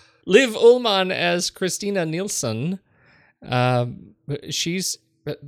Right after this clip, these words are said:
sort of the stoic. She kind of, she's a bit of a surprising character, right? You, I'm, uh, th-, and I think you talk about how it's kind of hard. You have to pay attention in the first part of the film.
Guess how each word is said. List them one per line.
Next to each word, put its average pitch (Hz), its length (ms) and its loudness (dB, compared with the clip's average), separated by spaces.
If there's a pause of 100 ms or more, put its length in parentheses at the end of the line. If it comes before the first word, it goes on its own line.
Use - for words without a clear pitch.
(360)
sort 143 220 -2
of 135 100 -8
the 131 80 -4
stoic. 156 560 -2
She 226 140 -6
kind 320 180 0
of, 370 160 -6
she's 269 220 -2
a 254 60 -6
bit 302 160 -2
of 415 80 -2
a 302 100 4
surprising 165 800 0
character, 127 500 -4
right? 113 240 -2
You, 139 160 -6
I'm, 160 220 -4
uh, - 20 -12
th-, - 480 -10
and 180 140 -2
I 180 80 -2
think - 260 -10
you 170 380 -8
talk 202 260 0
about 170 240 0 (200)
how 160 160 -2
it's 139 120 -4
kind 175 160 -6
of 139 60 -10
hard. 151 260 -2
You 135 80 -2
have 147 120 -4
to - 60 -18
pay 156 120 -2
attention 143 400 -6
in 139 60 -6
the 127 60 -8
first 151 240 -2
part 160 140 2
of 143 40 -2
the 131 60 -6
film. 156 220 0